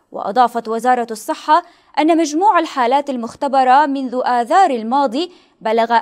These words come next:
ألفا ومائتين وثلاثة وخمسين حالة، جميعها كانت سلبية.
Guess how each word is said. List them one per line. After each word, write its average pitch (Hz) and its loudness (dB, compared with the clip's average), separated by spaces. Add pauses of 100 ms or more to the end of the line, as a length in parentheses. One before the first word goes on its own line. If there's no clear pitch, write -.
ألفا 311 -2
ومائتين 247 -4
وثلاثة 262 -2
وخمسين 285 -4
حالة، 339 4 (380)
جميعها 262 0
كانت 233 -8
سلبية. 220 -4